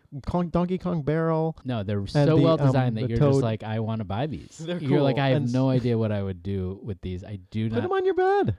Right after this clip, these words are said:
Speaker 2: <laughs>
Speaker 1: and you can throw them
Speaker 2: Yeah.
Speaker 1: at lo-, your loved one. They're not gonna hurt, uh, just in a friendly way. They're really, there's a lot of really cool soft plushies, and they're not available online.
Speaker 2: They have, they have plushies of Nint-, of Mario World characters that you would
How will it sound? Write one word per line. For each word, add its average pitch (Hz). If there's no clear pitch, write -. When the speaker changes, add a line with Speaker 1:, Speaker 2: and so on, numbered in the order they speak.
Speaker 2:
<laughs> -
Speaker 1:
and 185
you 196
can 190
throw 185
them 233
Speaker 2:
Yeah. 107
Speaker 1:
at 98
lo-, 165
your 165
loved 175
one. 208
They're 180
not 175
gonna 185
hurt, 175
uh, 165
just 170
in 175
a 160
friendly 180
way. 185
They're 180
really, 226
there's 180
a 185
lot 175
of 147
really 143
cool 120
soft 107
plushies, 127
and 147
they're 143
not 160
available 135
online. 117
Speaker 2:
They 139
have, 151
they 120
have 143
plushies 120
of 98
Nint-, 101
of 104
Mario 110
World 101
characters 98
that 92
you 95
would 90